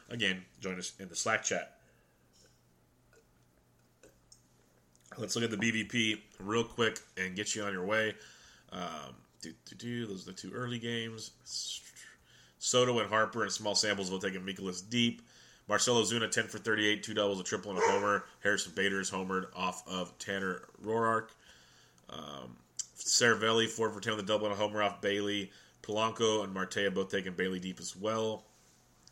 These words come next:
Jose Peraza, nine, uh, ten for nineteen, two doubles off Taillon. Scooter Gennett, ten for twenty-seven, four doubles and a homer. Billy Hamilton's taking him deep twice. Uh, Suarez has a homer as well.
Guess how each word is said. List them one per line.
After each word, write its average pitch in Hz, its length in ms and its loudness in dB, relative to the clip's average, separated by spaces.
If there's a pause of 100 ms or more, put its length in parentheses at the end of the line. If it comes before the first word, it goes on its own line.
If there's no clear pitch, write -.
(100)
Jose 113 240 2
Peraza, 110 440 2
nine, 104 180 -4 (260)
uh, 101 60 4
ten 123 220 0
for 120 100 -2
nineteen, 110 500 0 (480)
two 131 140 -2
doubles 113 320 4
off 110 180 0
Taillon. 107 340 2
Scooter 107 280 -2
Gennett, 104 300 2
ten 107 140 0
for 95 120 -10
twenty-seven, 101 480 -2
four 101 160 0
doubles 98 280 0
and 90 80 -10
a 87 40 -10
homer. 107 460 -2 (420)
Billy 104 180 -2
Hamilton's 107 480 -2
taking 107 260 -2
him 98 120 -6
deep 101 240 -4
twice. 101 640 0 (440)
Uh, 85 80 -8
Suarez 101 540 4
has 95 120 -4
a 95 40 -2
homer 95 300 -4
as 90 120 -8
well. 101 480 0